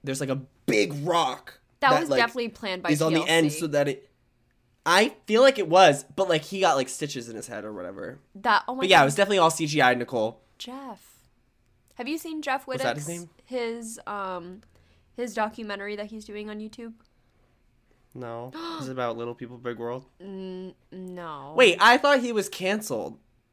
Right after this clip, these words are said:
Speaker 2: Um, I don't think people, like, really canceled him. I think he, like,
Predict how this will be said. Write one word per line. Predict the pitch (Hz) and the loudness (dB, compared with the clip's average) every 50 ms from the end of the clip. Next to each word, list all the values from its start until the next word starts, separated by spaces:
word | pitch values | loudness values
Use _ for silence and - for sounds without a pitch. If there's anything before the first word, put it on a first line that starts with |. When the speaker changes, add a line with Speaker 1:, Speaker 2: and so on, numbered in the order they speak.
| _ _ _ _ _ _ _ _ _ _ _ _ | _ _ _ _ _ _ _ _ _ _ _ _
Speaker 2:
Um, | - 220 233 240 240 240 233 220 - | -4 -2 -2 -2 -2 -4 -6 -6 -6
I | - | -6
don't | 262 349 392 | -6 -6 -8
think | 427 403 349 | -8 -10 -10
people, | 339 320 302 | -10 -10 -8
like, | 262 214 202 - | -8 -8 -8 -10
really | 175 190 196 165 - | -10 -10 -10 -12 -12
canceled | - - - - 226 208 214 226 226 - - - 160 - | -16 -20 -20 -16 -14 -12 -12 -12 -12 -14 -16 -16 -16 -16
him. | - 160 131 147 156 165 196 226 - | -16 -14 -14 -14 -14 -16 -18 -20 -12
I | - 185 208 | -12 -12 -10
think | 208 233 220 214 - | -8 -8 -10 -10 -12
he, | - - 202 185 | -14 -14 -12 -10
like, | 180 156 143 151 - _ - | -8 -8 -8 -10 -12 _ -20